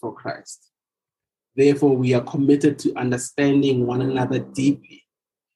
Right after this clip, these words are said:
experiencing healing in relationships, and pursuing the ministry of reconciliation.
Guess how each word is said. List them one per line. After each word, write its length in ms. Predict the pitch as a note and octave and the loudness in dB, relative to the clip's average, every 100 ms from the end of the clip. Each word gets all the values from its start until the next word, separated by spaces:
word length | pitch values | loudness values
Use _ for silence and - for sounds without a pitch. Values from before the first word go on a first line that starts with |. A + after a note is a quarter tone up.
| _ | _
experiencing 840 | A2+ - - E3 D3 C#3+ C#3 C3+ | -12 -12 0 2 4 4 2 -2
healing 460 | C3 - C#3 C3 B2 | -2 0 2 2 2
in 100 | B2 | 0
relationships, 800 | A#2+ A#2+ A#2+ A#2 A2 - - - A#2+ | 0 2 0 -2 -8 -10 -16 -18 -16
and 120 | A#2 | -8
pursuing 800 | A#2 - - D#3+ D#3+ D3 C#3+ B2+ | -8 -8 -2 4 6 6 4 0
the 100 | B2 | -2
ministry 480 | A#2+ A#2+ A#2 A#2+ | 0 0 0 -4
of 140 | A#2 A#2 | -8 -8
reconciliation. 840 | A#2+ - G#2+ A2+ A2+ A2+ - - | -20 -18 -14 -14 -14 -18 -18 -20